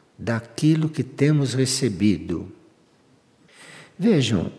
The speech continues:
essa obra foi escrita no século dezessete.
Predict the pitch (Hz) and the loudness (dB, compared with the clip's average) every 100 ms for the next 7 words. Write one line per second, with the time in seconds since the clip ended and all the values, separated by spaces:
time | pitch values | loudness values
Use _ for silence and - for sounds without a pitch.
0 | - _ _ 151 151 - 190 139 165 117 | -20 _ _ 0 2 4 4 6 6 4
1 | 113 117 156 147 - - 170 175 151 135 | 2 2 4 4 2 0 0 2 -2 -2
2 | 123 - 175 185 165 147 135 139 135 135 | -4 -2 -2 -2 -2 -2 -2 -2 0 -2
3 | - - 92 90 - - 87 | -4 -2 -4 -4 -10 -8 -8